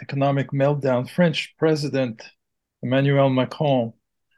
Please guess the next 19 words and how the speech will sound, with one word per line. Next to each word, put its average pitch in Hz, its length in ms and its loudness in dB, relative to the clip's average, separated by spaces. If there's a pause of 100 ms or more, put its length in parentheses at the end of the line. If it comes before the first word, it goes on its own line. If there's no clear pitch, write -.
(160)
made 147 280 0
a 147 40 2
much 147 460 -2
publicized 139 640 0
trip - 300 -4
to 135 100 -6
Lebanon, 117 640 0 (100)
ostensibly 127 680 -2
to - 120 -8
help 120 320 0 (340)
the 120 60 -8
country, 113 640 -2
while 120 380 0
simultaneously 135 1200 0
reminding 120 720 0 (400)
it 151 340 0 (220)
and 139 180 2
the 143 80 4
world 120 460 2